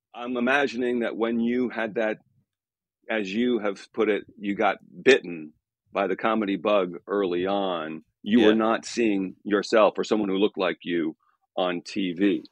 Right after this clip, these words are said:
Speaker 2: I mean,
Speaker 1: Now
Speaker 2: Asif was one of those guys, ironically enough, for me.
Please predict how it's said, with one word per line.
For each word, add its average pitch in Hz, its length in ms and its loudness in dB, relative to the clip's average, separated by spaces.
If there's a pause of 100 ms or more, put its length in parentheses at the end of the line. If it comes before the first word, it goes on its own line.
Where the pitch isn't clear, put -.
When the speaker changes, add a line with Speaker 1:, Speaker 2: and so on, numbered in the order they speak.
(320)
Speaker 2:
I 127 60 2
mean, 147 180 0
Speaker 1:
Now 139 280 8
Speaker 2:
Asif 104 380 4
was 120 180 2
one 127 180 2
of 120 140 0
those 113 240 2
guys, 117 400 2
ironically 87 600 -4
enough, 80 340 -8
for - 220 -4
me. 98 540 -6